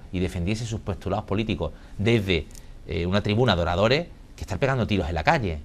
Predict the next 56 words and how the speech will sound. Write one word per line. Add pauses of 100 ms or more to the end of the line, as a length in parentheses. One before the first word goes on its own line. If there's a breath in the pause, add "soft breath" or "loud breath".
(120)
y
asesinando
personas.
Eso
lo
hemos
defendido
todos
los
demócratas,
¿no? (480 loud breath)
Ahora
parece
que
queremos
volver (180)
a
lo
anterior,
queremos
ilegalizar
E
H
Bildu (380 loud breath)
para
que
vuelvan
a
coger
las
armas
y
sigan
pegando
tiros,
porque
no
queremos
que
defiendan
sus
postulados
políticos,
¿no? (400 loud breath)
Y
cuando
defienden
sus
postulados
políticos
dentro
del
juego
democrático, (280 loud breath)
que
es